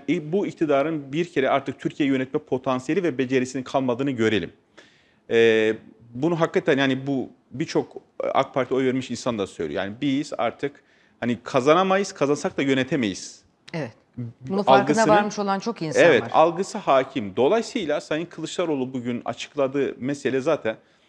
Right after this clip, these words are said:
Speaker 1: e, şu, yani iki bin on yıldan beri ben takip ettiğim için söyleyeyim, rahatlıkla söyleyebilirim. Her bir projenin şeyini söylüyor. Yani hani burada Sayın Vekilimiz var, çok daha iyi bilecektir. O projenin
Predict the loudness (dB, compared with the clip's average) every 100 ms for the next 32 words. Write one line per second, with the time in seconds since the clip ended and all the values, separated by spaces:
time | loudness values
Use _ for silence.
0 | _ _ -6 -4 -8 -14 -2 0 0 -4
1 | -6 -2 -2 0 0 0 -2 0 -2 -2
2 | -4 -8 -10 -10 -4 -4 -4 -6 -8 -8
3 | -12 -6 -6 -6 -4 -6 -6 -8 -10 -6
4 | -6 -6 -8 -12 -12 _ _ _ _ 6
5 | 6 6 0 -2 -2 0 -2 -2 -4 -2
6 | 0 -2 -6 -4 -2 -2 -4 -2 -4 -4
7 | -10 -14 -8 -2 -4 -2 -4 -2 -4 -6
8 | -8 -6 -6 -8 -6 -8 _ -4 -4 -8
9 | -10 -10 -12 -12 _ _ _ _ 0 2
10 | 4 2 2 2 -2 -6